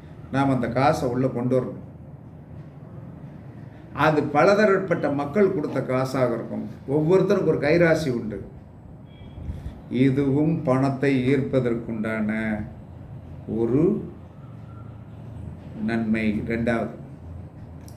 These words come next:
பண ஈர்ப்பு விதியில் முக்கியமானது அமாவாசை அன்று குலதெய்வ வழிபாடு, அம்மன் வழிபாடு செய்யணும். அமாவாசை பௌர்ணமியில்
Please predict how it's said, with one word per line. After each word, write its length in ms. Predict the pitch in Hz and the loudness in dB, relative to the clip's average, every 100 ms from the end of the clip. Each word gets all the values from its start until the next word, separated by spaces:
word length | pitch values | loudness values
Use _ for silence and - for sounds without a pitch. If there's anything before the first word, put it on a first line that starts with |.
| - - | -10 -2
பண 340 | 131 143 147 | 2 4 4
ஈர்ப்பு 720 | 131 143 135 123 123 117 117 120 | 4 4 2 2 2 0 -2 -2
விதியில் 440 | 127 131 131 127 | 2 4 4 2
முக்கியமானது 720 | 127 127 170 156 139 117 - - - - - - - - - - - - - - | 2 4 4 4 2 0 -4 -10 -14 -16 -18 -16 -16 -16 -18 -18 -18 -18 -16 -6
அமாவாசை 920 | 127 160 196 208 196 180 170 170 160 | 2 6 10 10 10 6 6 4 2
அன்று 580 | 147 147 143 175 196 - - - | 2 0 2 2 2 -2 -8 -2
குலதெய்வ 560 | 156 156 165 151 139 | 0 4 4 4 4
வழிபாடு, 880 | 127 127 123 127 123 123 147 202 - | 4 4 6 6 6 6 4 2 -2
அம்மன் 500 | - 123 147 156 156 | -2 0 2 2 4
வழிபாடு 640 | 135 127 127 120 120 117 113 117 | 6 6 6 4 2 2 -2 0
செய்யணும். 520 | 117 117 107 110 107 - - - - - - - - - - - - | 0 2 0 -2 -4 -6 -12 -16 -18 -18 -18 -18 -16 -16 -14 -12 -4
அமாவாசை 1000 | 120 135 147 156 147 135 127 135 131 - | 0 4 4 6 4 4 2 0 -2 0
பௌர்ணமியில் 920 | 117 123 131 120 117 110 113 117 127 | 0 2 2 0 -2 -2 -2 -2 -2